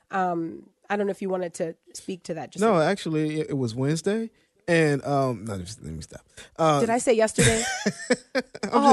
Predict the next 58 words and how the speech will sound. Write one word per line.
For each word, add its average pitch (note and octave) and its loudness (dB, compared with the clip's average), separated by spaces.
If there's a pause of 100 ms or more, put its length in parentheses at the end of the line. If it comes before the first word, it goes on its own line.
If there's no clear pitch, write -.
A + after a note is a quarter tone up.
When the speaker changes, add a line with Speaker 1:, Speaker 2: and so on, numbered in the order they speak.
(120)
Speaker 2:
just, A#3 2
Speaker 1:
man, D#4 8
Speaker 2:
I'm D4+ 8
picking B3 8
Speaker 1:
you C5 12
Speaker 2:
with - 6
Speaker 1:
could - 2
Speaker 2:
you. - 8
Speaker 1:
let E4 8
Speaker 2:
I, E4+ 8
Speaker 1:
these D#4 6
Speaker 2:
I, E4+ 6
Speaker 1:
things D#4 4
Speaker 2:
I'm E3+ 6
Speaker 1:
go. D#4 8
Speaker 2:
picking F#3+ 6
with D3 -2
you. B2+ 0
I'm A#2 -6
picking C#3 -2
Speaker 1:
I E4 4
Speaker 2:
with - -
Speaker 1:
have, A4 0
Speaker 2:
you. F2+ -8
Speaker 1:
okay, G#3 -4 (220)
that's C#3 0
fine. D#3+ -2
Speaker 2:
<laughs> - -8 (1000)
Speaker 1:
That's D4 0
Speaker 2:
No, G3 8
Speaker 1:
fine. F#3+ 0
Speaker 2:
but, D3+ 2
Speaker 1:
Go A#3+ 4
ahead. A3+ 0
Speaker 2:
but D#3 2
abiding D3 2
in C3 -4
Christ, C3 -4
I A#2+ -6
mean, A#2+ -2 (260)
that's D3 2
what, D3 0
<laughs> - -8
that's C#3+ 0
where D3 2
our B2+ 2
life C3 -2
is, G2+ -2
you A#2 -2
know. A2+ -4 (200)
Speaker 1:
Yeah. E3 0
Speaker 2:
And C3 2
we C#3+ 2
talked C#3 0
about B2+ -2
even C3 -2 (260)
the A2 -2
pruning C3 -2